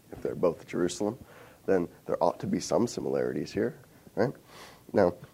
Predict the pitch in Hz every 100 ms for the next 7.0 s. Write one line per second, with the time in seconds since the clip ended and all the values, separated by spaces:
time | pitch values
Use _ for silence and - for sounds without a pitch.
0 | - - 131 135 139 123 120 - 95 101
1 | - 113 101 95 - - 90 85 85 82
2 | 73 - - - _ - _ _ _ _
3 | _ _ _ _ _ _ _ 95 90 87
4 | 92 98 90 90 - 85 76 85 - 87
5 | 85 85 85 - 82 78 78 78 69 62
6 | 67 87 80 - - 98 90 82 85 78